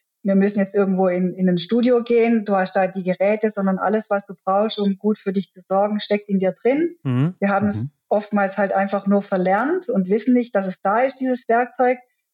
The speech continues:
Speaker 1: aber das den Menschen auch immer mal wieder zu zeigen. Also ich sag jetzt mal auch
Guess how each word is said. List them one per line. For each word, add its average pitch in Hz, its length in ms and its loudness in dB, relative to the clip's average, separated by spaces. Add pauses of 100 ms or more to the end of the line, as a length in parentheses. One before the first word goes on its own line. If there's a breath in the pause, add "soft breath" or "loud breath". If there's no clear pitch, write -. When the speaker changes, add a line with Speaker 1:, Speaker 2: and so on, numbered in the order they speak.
Speaker 1:
aber 196 180 0
das 208 160 -2
den 202 160 2
Menschen 214 320 0
auch - 180 -2
immer 196 220 2
mal 190 220 0
wieder 190 220 0
zu 185 140 -12
zeigen. 214 480 0
Also 185 220 -6
ich - 240 -16
sag 180 140 -6
jetzt - 160 -12
mal 185 260 -2
auch 180 180 -2